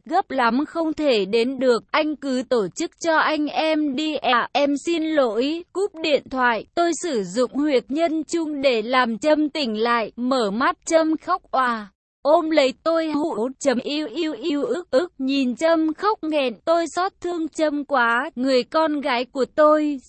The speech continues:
sao lại thế này, tôi lại càng nổi lửa trong đầu hơn, tôi sẽ giết, sao lại thế này em? Hư, ư, hụ, anh Quang hẹn em hôm nay đến đây, nhưng em vừa bước vào thì bị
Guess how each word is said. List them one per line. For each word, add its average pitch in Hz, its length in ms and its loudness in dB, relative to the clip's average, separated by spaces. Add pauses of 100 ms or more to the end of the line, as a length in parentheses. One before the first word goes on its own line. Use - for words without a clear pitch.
sao 311 180 2
lại 285 320 -2
thế 226 220 4
này, 247 560 0
tôi 339 220 0
lại 285 340 2
càng 240 380 0
nổi 233 240 0
lửa 254 340 0
trong 302 340 -2
đầu 233 320 6
hơn, 254 540 2
tôi 330 200 0 (120)
sẽ 247 180 -2
giết, 302 380 -4
sao 302 340 0
lại 285 260 -2
thế 220 280 2
này 247 440 0
em? 277 500 -2 (440)
Hư, 330 400 -6
ư, 285 340 -4
hụ, 262 440 -4
anh 294 220 0
Quang 339 300 2
hẹn 330 280 0
em 339 340 2
hôm 320 380 0
nay 320 180 0
đến 262 320 4
đây, 320 440 2
nhưng 311 260 -2
em 294 380 0
vừa 254 220 6
bước 269 300 -4
vào 262 300 2
thì 277 280 0
bị 233 260 -2